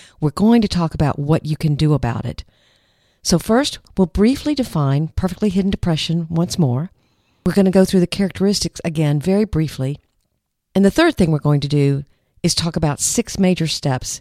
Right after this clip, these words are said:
in actually confronting or coping with perfectly hidden depression. The last thing we'll do, we'll hear from a reader who wrote me an email saying that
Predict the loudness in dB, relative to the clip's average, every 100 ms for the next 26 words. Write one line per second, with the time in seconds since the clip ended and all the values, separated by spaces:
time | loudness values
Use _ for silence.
0 | _ 0 0 -2 -6 -2 0 0 -2 -6
1 | -6 -2 2 2 2 -2 -6 -8 -2 -2
2 | 0 0 0 -2 -4 -6 -4 -4 -4 -4
3 | -4 -4 -6 -6 -10 -14 _ _ _ _
4 | _ _ _ _ -2 0 2 0 0 0
5 | 0 2 2 0 -4 _ _ _ _ _
6 | -2 0 0 -2 0 0 2 2 2 0
7 | 0 0 0 0 0 2 0 2 0 -2
8 | -4 -4 0 2 2 0 -2 -4 -10